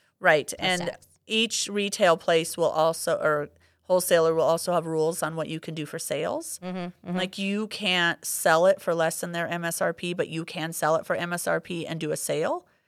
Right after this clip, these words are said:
Speaker 1: because that sale comes out of your pocket and not theirs.
Speaker 2: Right.
Speaker 1: So, but you can't just, if they say it's a twenty dollar product, you can't be like, "Well, I sell it for ten."
Speaker 2: Yeah.
Speaker 1: I mean, that'd be silly. You wouldn't make any money, but
Speaker 2: You'd lose money, but
Speaker 1: but you still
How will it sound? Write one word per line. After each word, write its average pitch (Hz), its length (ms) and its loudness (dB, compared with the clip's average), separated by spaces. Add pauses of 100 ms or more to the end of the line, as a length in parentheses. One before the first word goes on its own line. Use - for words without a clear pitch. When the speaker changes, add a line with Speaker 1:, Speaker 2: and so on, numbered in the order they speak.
(420)
Speaker 1:
because 175 480 0
that 156 160 4
sale 160 280 4
comes 160 220 -6
out 143 120 -2
of 139 60 -8
your 143 120 -4
pocket - 440 -2
and 170 100 -10
not 156 160 -6
theirs. 165 500 -2
Speaker 2:
Right. 156 260 -4 (320)
Speaker 1:
So, 165 600 6
but 165 100 0
you 175 120 -2
can't 160 320 -4
just, 151 280 -2 (380)
if 175 120 -6
they 170 140 4
say 170 180 4
it's 156 120 -2
a 160 40 -2
twenty 156 260 -4
dollar 143 240 6
product, 147 440 2
you 170 120 -2
can't 160 240 -6
be 156 80 2
like, 156 140 0
"Well, 165 160 2
I 160 140 2
sell 143 240 -2
it - 80 -10
for 151 100 -6
ten." - 460 -12 (420)
Speaker 2:
Yeah. 147 260 0
Speaker 1:
I 156 60 -4
mean, 147 240 -6
that'd 135 140 -6
be 135 80 -10
silly. 139 320 -6
You 139 80 -8
wouldn't 143 180 -8
make 147 160 -12
any 147 100 -8
money, 170 280 -4 (120)
but 160 380 6
Speaker 2:
You'd 185 240 -6
lose 190 240 -4
money, 151 300 -4
but 185 260 -10
Speaker 1:
but 185 140 4
you 185 120 -2
still 165 460 4